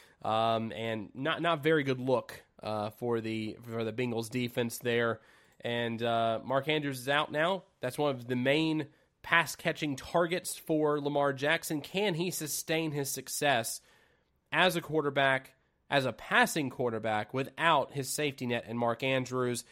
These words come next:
That's a big question that we're gonna have to see, um, moving forward. I know O B J played,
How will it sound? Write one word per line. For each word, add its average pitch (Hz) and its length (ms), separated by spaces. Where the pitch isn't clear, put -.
That's 160 200
a 156 60
big 139 200
question 131 480
that 113 100
we're 123 120
gonna 120 140
have 120 160
to 117 80
see, 120 420
um, 107 460
moving 127 300
forward. 143 520
I 117 60
know 123 140
O 127 160
B 131 100
J 120 260
played, 139 460